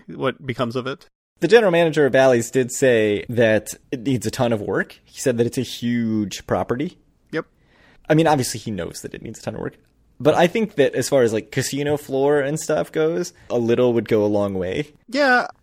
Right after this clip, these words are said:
Speaker 1: Of all the things in, in Bally's that need work, the casino floor is probably, like, the thing that needs the least work, frankly. <laughs>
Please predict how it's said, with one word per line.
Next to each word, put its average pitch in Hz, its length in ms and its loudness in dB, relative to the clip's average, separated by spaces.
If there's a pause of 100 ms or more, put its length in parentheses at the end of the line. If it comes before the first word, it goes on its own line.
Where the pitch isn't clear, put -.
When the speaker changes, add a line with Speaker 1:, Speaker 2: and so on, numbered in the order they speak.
(480)
Speaker 1:
Of 190 120 2
all 202 160 0
the 254 120 -4
things 180 340 0
in, 139 240 -6
in 139 120 -8
Bally's 113 340 0
that 107 140 -6
need 104 180 -8
work, 107 320 -4
the 120 100 -6
casino 135 320 0
floor 104 320 -2
is 95 140 -4
probably, 107 480 -4
like, 107 240 -10
the - 60 -20
thing 113 240 -10
that 113 100 -12
needs 110 260 -12
the 110 140 -12
least 98 320 -12
work, - 320 -12
frankly. 165 560 0
<laughs> - 60 -20